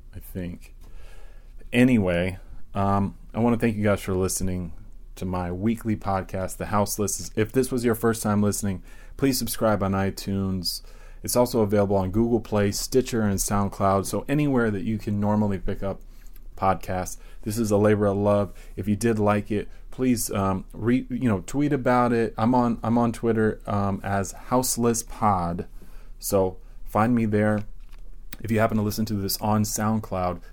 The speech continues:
just hit that repost button for me if you can. So if you have friends that don't necessarily listen to podcasts or wouldn't normally check this out,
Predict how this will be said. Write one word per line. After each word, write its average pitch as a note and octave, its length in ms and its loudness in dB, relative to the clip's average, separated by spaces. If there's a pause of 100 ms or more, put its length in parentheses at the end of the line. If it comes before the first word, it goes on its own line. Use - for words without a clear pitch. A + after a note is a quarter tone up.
just B2 180 0
hit D3 120 -2
that - 200 2
repost A2 720 0
button E2+ 340 -6 (120)
for F#2 220 -6
me D#2+ 220 -6 (200)
if F#2+ 140 -6
you F#2+ 80 -4
can. F2 360 -6 (300)
So G2+ 560 4
if A#2 400 -2
you B2+ 160 2
have G#2+ 200 2
friends A2+ 340 2
that G#2 100 0
don't G#2 180 0
necessarily G#2+ 400 0
listen G#2 320 2
to - 80 -10
podcasts G2 720 -2
or F2 260 -2
wouldn't G#2 320 0
normally A2 580 4
check - 280 0
this G2+ 240 0
out, A#2+ 320 4